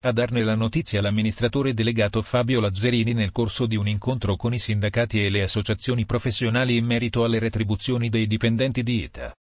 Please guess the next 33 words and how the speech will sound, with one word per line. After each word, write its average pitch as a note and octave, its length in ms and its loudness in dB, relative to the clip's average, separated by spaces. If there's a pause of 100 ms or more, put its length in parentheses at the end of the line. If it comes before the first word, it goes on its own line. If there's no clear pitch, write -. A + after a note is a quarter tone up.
(420)
Secondo A2+ 440 0
alcune G#2+ 340 0
fonti A#2 340 -2
di A2+ 120 -2
Lufthansa, C#2+ 760 -4 (160)
forse - 420 0
nel A#2 140 2
lungo A2 280 0
termine, A2+ 380 2
tra G#2+ 220 0
da G2+ 140 0
cinque B2+ 400 0
a G#2 60 2
dieci A2+ 300 0
anni, C3+ 260 -2
qualcuno, G#2 500 0
vedendo A2 440 2
che A#2 120 0
ita A2+ 240 2
è G#2 80 2
diventata A2 520 0
profittevole A2 680 0
e G#2 40 -4
sta A#2 160 0
crescendo, A2+ 540 0
potrebbe G#2+ 460 0
pensare C3 420 2
di A2 100 0
rispolverare A#2 680 2
il A2+ 100 2
vecchio B2+ 320 0
marchio A2+ 420 0
Alitalia. C#2 640 -2